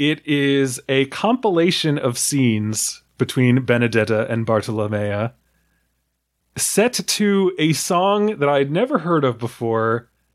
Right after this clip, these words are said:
It's Kid Bloom, Like I Never Left. Um, and it is a very angsty love ballad kind of thing. And it's, it's almost as though, I'm sure that someone has seen, like,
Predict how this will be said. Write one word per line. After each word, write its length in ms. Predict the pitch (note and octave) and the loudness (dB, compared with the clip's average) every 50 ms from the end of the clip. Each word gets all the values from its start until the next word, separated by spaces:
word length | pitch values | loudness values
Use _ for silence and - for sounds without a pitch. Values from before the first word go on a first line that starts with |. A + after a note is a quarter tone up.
| _ _ _ _ _ _ - | _ _ _ _ _ _ -4
It's 180 | B2+ B2+ B2+ - _ _ - | -2 -2 -2 -4 _ _ -14
Kid 400 | - - - E3 E3 E3 D#3 C3+ | -12 -8 -4 -2 -2 -2 -2 -2
Bloom, 460 | C#3 C#3 C#3+ D3 D3+ D3+ D#3 D#3 E3 - | -2 0 2 2 2 2 2 0 0 0
Like 260 | B2+ C3 C3 C3+ C3 | 0 0 0 2 2
I 100 | C3+ B2+ | 2 2
Never 380 | B2+ B2 B2+ C3+ C3 C#3 C3+ A#2+ | 2 2 2 0 0 0 0 -2
Left. 640 | A2 A2 G#2+ C3 F#3+ G3+ - - - - - - - _ _ _ _ _ _ _ _ _ _ _ _ _ _ _ _ _ - A#2+ | 0 -2 -2 -2 -2 -2 -4 -12 -18 -16 -16 -16 -18 _ _ _ _ _ _ _ _ _ _ _ _ _ _ _ _ _ -4 -2
Um, 340 | A#2+ B2 A#2+ A#2+ A#2+ B2+ B2+ - - | 0 2 2 2 0 0 -4 -4 -4
and 160 | C#3 C#3 D3 | -2 0 0
it 100 | D#3+ F3+ | 2 0
is 380 | G3 F#3 F3 E3+ D#3+ D3+ C3+ - - | 2 2 2 2 0 -2 -4 -4 -2
a 180 | D3+ D3 D3 | 0 0 0
very 920 | C3 A#2 A2+ B2 D#3 E3 F#3 F#3+ E3 D3 C3 B2+ A#2+ A#2 A2+ A2 G#2+ - _ _ _ _ _ _ _ _ _ _ _ _ _ _ _ _ - - | 0 -2 -2 0 0 2 2 2 2 2 2 2 2 2 0 0 -2 -4 _ _ _ _ _ _ _ _ _ _ _ _ _ _ _ _ -8 -2
angsty 1040 | D3+ C#3 C#3 C#3 C3 - - - - C3+ B2+ A#2+ A#2+ A#2 A#2 A2+ A2+ A2 G#2+ A#2 _ _ _ - | 0 2 2 2 0 -2 -4 -4 0 0 2 2 2 0 -2 -4 -4 -6 -8 -10 _ _ _ -10
love 480 | A2+ A2 A2+ A#2 A#2 A#2+ A2 A2 G2+ G2+ | -6 -4 0 0 0 0 0 -2 -2 -2
ballad 480 | A#2+ A2 A2 A2 A2 A2 A2 G#2+ - | 0 2 2 2 2 0 -2 -4 -6
kind 300 | - A#2+ A2+ G#2+ G#2+ A2 | -6 -4 -2 -2 0 -2
of 120 | A#2+ - - | -2 -4 -2
thing. 500 | - A2+ G#2+ G#2+ G#2 G#2 G#2+ G2+ G2+ - _ - | -2 -2 -2 -2 -4 -6 -6 -8 -8 -8 _ 0
And 220 | C3 C3+ C#3 D3 C#3+ B2+ | 2 2 2 2 0 -4
it's, 500 | C#3 D3+ C#3 C3 D3 E3+ F3 F3 - E3+ | -8 -14 -8 -2 0 0 0 0 0 -2
it's 180 | G#3 G3 - A#3 | -2 -2 0 0
almost 460 | B3+ C#4+ E4 E4+ F#4 F4 - - C4+ | 0 0 2 2 0 0 -2 -2 -4
as 180 | A#3+ G#3+ G3+ | -4 -2 -2
though, 500 | G3 G#3+ G3+ G3+ G3 F#3+ F#3+ F#3+ F#3+ - _ _ _ _ - | 0 0 2 2 2 2 2 0 -2 -4 _ _ _ _ -2
I'm 120 | F3+ F3+ E3+ | 0 0 0
sure 220 | - A#3 A#3 A3+ | 0 0 0 0
that 120 | G#3 - | -2 -4
someone 300 | - - F#3+ F3+ E3 D3+ | -2 -2 0 2 2 2
has 160 | D3 C3+ - - | 0 0 0 -2
seen, 240 | C#3 C#3+ C#3 C3+ | -2 0 0 2
like, 360 | B2+ B2 B2 A#2+ A#2 - - | 2 2 0 0 -2 -6 -12